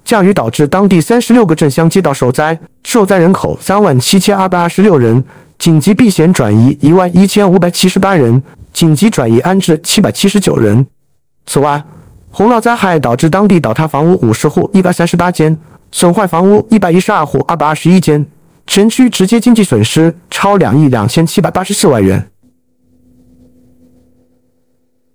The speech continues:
下一条新闻：美籍华语天后李玟患上抑郁症轻生，星期三离世，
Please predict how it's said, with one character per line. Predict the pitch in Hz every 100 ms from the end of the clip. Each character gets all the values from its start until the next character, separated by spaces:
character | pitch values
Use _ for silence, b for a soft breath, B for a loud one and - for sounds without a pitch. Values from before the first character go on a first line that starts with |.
| _
下 | - 240
一 | 180
条 | 147
新 | -
闻： | 156 123 135 B B B _
美 | 160 151
籍 | 127
华 | 202 170 202
语 | 127
天 | - 196
后 | 190
李 | 131 101
玟 | 104 123 143
患 | - 170
上 | 147 139
抑 | 160
郁 | 185 147
症 | 135
轻 | 113 165
生， | 160 170 175 - - _ -
星 | - 214
期 | 220
三 | 233 233
离 | 135
世， | 123 - 113